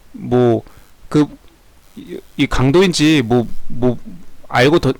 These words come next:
모르고 던졌더라도 결과적으로, 예, 그러니까 해-, 말 그대로 해-, 그 행위 반가치는 존재하죠.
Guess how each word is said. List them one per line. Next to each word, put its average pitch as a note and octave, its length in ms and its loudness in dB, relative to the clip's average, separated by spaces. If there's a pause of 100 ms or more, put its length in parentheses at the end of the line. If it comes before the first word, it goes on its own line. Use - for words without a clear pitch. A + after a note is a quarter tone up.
모르고 D3 340 4
던졌더라도 C3 840 0
결과적으로, D3 840 0 (220)
예, A2+ 300 -4 (360)
그러니까 - 240 -4
해-, G3 100 -12
말 D3 140 4
그대로 F#3 220 4
해-, - 140 0
그 C3+ 380 2
행위 G#3+ 220 -2
반가치는 D#3 340 0
존재하죠. C3+ 600 -2